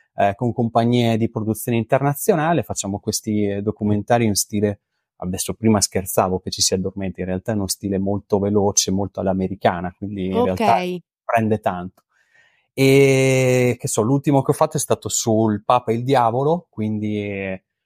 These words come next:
Speaker 1: la storia di Pio dodicesimo e Hitler, se erano effettivamente, eh, nemici come si diceva, oppure se vi erano magari dei legami,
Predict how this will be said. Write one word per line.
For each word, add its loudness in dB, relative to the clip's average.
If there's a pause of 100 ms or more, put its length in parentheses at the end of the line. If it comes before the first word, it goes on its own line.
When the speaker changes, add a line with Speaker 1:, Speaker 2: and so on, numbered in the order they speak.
(100)
Speaker 1:
la -4
storia 2
di -2
Pio 0
dodicesimo 0
e 2
Hitler, -2
se -4
erano 0
effettivamente, -4 (680)
eh, -10
nemici -2
come -4 (220)
si -6
diceva, 2
oppure -4
se -6
vi -4
erano -2
magari 0
dei 0
legami, 0